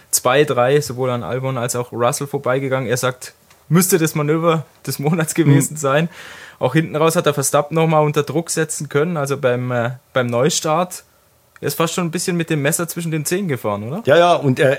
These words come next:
Speaker 2: ich glaube, er hat da eine Möglichkeit gesehen, vielleicht das Rennen sogar zu gewinnen. Äh, ich meine, wa-, was gut war, waren auch die Gedankengänge, die er schon vorher hatte.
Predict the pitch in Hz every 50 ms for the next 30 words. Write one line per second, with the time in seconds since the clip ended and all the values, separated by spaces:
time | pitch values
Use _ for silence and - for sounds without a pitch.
0 | 147 139 151 151 - 175 185 202 175 151 156 156 - 156 170 190 190 175 160 143
1 | 151 151 170 180 185 151 - 165 151 139 - - - 156 143 123 143 139 - -
2 | 127 - 135 147 147 131 139 123 139 131 110 - - 127 123 117 98 131 160 196
3 | 202 170 - - - - - - - - - 139 143 147 143 - - 135 - 139
4 | 143 147 147 147 135 - 123 127 123 113 127 - - 123 131 135 139 123 117 -
5 | - 160 165 - 139 139 120 - - - 131 123 117 120 - 143 123 131 120 139
6 | 160 180 104 165 135 - 147 151 151 151 143 110 139 143 135 131 - 143 127 -
7 | 143 143 143 139 127 135 139 - 139 131 123 104